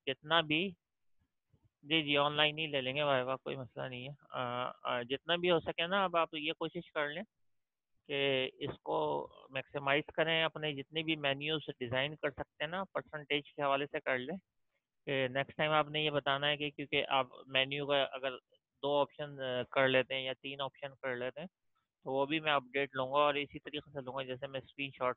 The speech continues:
अ, अभी इसके जो है वो ग्रुप पर डलवा रहा हूँ, तो उस वक्त मैं स्क्रीनशॉट डलवाऊँगा। तो जितने भी मैक्सिमम कंप्लीट होता जाएगा आपके पास, सही है। अ, नेक्स्ट, I think नेक्स्ट, नेक्स्ट वीक ज़रा कैलेंडर देखें साथ अपने पास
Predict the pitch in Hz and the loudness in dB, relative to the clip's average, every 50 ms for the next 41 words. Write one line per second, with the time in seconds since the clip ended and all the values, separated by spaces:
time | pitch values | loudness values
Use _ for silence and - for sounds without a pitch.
0 | _ - - - - 120 117 - - - 123 120 123 127 127 123 - _ _ - | _ -14 -14 -8 -8 -6 -6 -6 -8 -8 -8 -6 -6 -6 -6 -6 -10 _ _ -8
1 | 123 123 123 120 120 120 123 123 127 143 175 - _ _ _ _ _ _ _ _ | -8 -6 -4 -4 -4 -2 -4 -4 -6 -8 -10 -14 _ _ _ _ _ _ _ _
2 | _ _ _ - 120 117 - _ - 131 123 123 120 120 123 120 123 131 131 127 | _ _ _ -10 -8 -8 -2 _ 2 2 2 2 4 4 4 4 4 2 2 0
3 | 139 131 - - 143 127 - 139 139 131 - - - 131 131 131 - 123 123 123 | -2 -2 -2 -4 -6 -6 -4 -4 -4 -4 -4 -6 -10 -10 -10 -6 -6 -6 -4 -4
4 | 123 123 123 127 139 147 151 156 147 143 - - - 170 170 165 151 151 143 - | -2 -2 -2 -2 -2 -2 -2 -2 -2 -4 -6 -6 -4 -4 -2 -2 0 -2 -2 -2
5 | - 160 156 165 160 151 - 147 139 131 143 143 160 160 165 151 143 - 147 143 | -4 -6 -4 -4 -4 -4 -4 -6 -4 -2 -2 -2 0 2 2 2 4 4 4 6
6 | 135 131 127 127 135 139 135 131 - - 135 - - 143 151 - - _ _ _ | 8 8 6 6 6 4 2 2 0 -4 -8 -4 -4 -4 -4 -6 -10 _ _ _
7 | _ - - _ _ _ _ _ _ - 147 151 165 165 147 127 123 - - 123 | _ -20 -20 _ _ _ _ _ _ 2 4 4 6 6 6 4 4 0 -2 -4
8 | 127 127 127 127 127 127 123 123 127 127 120 - - - - - - - - - | 0 0 2 2 2 2 2 2 2 0 -2 -4 -8 -20 -20 -20 -20 -20 -20 -18
9 | 269 269 262 - - - _ _ _ _ _ - - 131 135 139 139 143 - _ | -18 -18 -18 -18 -20 -20 _ _ _ _ _ -20 -20 -14 -6 -4 -2 -2 -4 _
10 | _ _ _ _ - - - _ _ _ _ _ _ _ _ _ _ _ _ _ | _ _ _ _ -12 -12 -12 _ _ _ _ _ _ _ _ _ _ _ _ _
11 | _ _ _ _ _ _ - 131 131 - - 175 170 160 151 160 160 151 - 156 | _ _ _ _ _ _ 0 0 0 0 -2 -4 -4 -2 0 0 0 0 -2 -6
12 | 151 147 143 156 - - - - 180 175 165 - - - 170 156 165 165 160 156 | -4 0 2 2 2 0 -4 -2 0 0 0 0 -2 -2 2 4 6 6 6 4
13 | - 160 147 147 156 156 165 165 160 151 156 160 - 180 185 185 175 165 - - | 2 -2 -4 -2 0 4 6 4 6 6 4 2 4 4 2 2 0 -2 -4 0
14 | - 160 156 156 160 156 160 151 160 - - 156 170 170 | 2 2 2 4 2 -2 -4 -6 -6 -2 0 0 0 -2